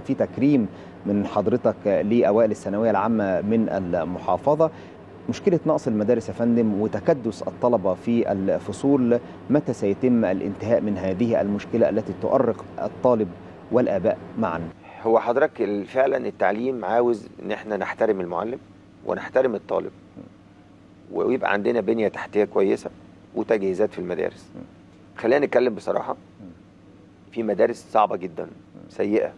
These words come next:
Speaker 2: لا تليق، وبالتالي حضرتك لازم تفكر بجدية. عشان كده أنا عجبني قرار الأخير للسيد وزير التربية والتعليم إنه مشاركة القطاع الخاص،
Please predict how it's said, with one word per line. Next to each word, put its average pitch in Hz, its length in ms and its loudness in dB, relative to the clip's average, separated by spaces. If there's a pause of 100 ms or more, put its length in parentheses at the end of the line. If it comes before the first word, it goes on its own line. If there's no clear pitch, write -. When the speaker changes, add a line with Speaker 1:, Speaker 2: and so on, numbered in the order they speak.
(340)
Speaker 2:
لا 104 100 2
تليق، 95 380 -2 (1300)
وبالتالي 123 680 2 (880)
حضرتك 110 500 0
لازم 113 260 0
تفكر 107 420 -2
بجدية. 95 600 -2 (320)
عشان 92 180 -12
كده 110 240 4
أنا 98 100 -4
عجبني 104 320 -2
قرار 101 400 2
الأخير 107 440 -2 (500)
للسيد 98 600 0
وزير 98 240 -2
التربية 101 280 -2
والتعليم 117 500 -2 (440)
إنه 107 140 -2
مشاركة 117 340 0
القطاع - 360 -2
الخاص، - 220 -10